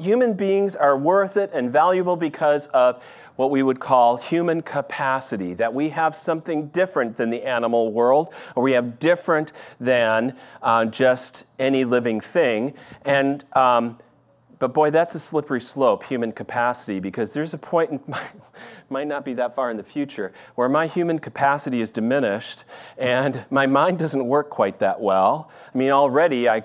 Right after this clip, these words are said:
walk out of a, um, Publix and wonder, "Okay, now where did I park my car?" Um, <laughs> that's already, you know. Um, there may be a day I don't have much capacity at all, and then is my, am I not, you know,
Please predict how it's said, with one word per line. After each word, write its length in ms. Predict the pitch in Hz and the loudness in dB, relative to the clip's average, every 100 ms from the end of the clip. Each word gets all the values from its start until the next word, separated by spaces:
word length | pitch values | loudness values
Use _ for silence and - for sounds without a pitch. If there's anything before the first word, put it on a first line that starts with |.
| - | -8
walk 320 | 117 117 120 | 0 2 4
out 180 | 127 127 | 2 2
of 100 | 117 | 2
a, 120 | 113 - 147 - | -2 -6 -18 -10
um, 300 | 113 104 104 | -4 -4 -2
Publix 580 | - 131 110 107 - 110 | 0 2 2 -2 -4 -8
and 120 | 107 | -4
wonder, 340 | 117 110 107 | -2 -2 -2
"Okay, 260 | 110 131 104 | -2 -4 -6
now 200 | 98 98 | -6 -6
where 180 | 98 104 | -4 -4
did 140 | 104 | -4
I 80 | 98 | -4
park 340 | - 113 101 | -2 -4 -4
my 120 | 98 87 | -10 -10
car?" 500 | - 87 85 113 - - - - - - - - | -8 -6 -6 -10 -14 -20 -20 -20 -20 -20 -20 -4
Um, 500 | 113 110 107 101 104 _ | 0 2 0 -2 -8 _
<laughs> 60 | |
that's 340 | 123 143 151 156 | -6 -4 -4 0
already, 560 | 143 131 139 113 95 | 0 2 0 0 -4
you 160 | 123 107 | -6 -4
know. 260 | 104 98 - - - - | -2 -2 -4 -14 -16 0
Um, 380 | 120 117 117 - - | 4 4 0 -6 -2
there 200 | 151 165 | 2 4
may 180 | 170 175 | 4 0
be 160 | 175 180 | 0 -2
a 60 | |
day 240 | 165 190 196 | 2 4 4
I 60 | |
don't 160 | 202 202 | 4 4
have 160 | 214 214 | 4 2
much 240 | 233 - | 0 -2
capacity 640 | 220 226 226 214 233 220 | -2 2 2 2 2 4
at 60 | 220 | 4
all, 380 | 233 247 196 147 | 6 6 4 4
and 140 | 147 | 2
then 200 | 160 175 | 2 2
is 240 | 175 165 | 0 -4
my, 260 | 156 160 156 - | -2 -2 -2 -4
am 180 | 143 143 | -2 0
I 140 | 147 | 0
not, 460 | 143 139 151 - _ _ | 0 0 -2 -6 _ _
you 80 | 139 | -4
know, 340 | 139 127 127 | -2 -2 -4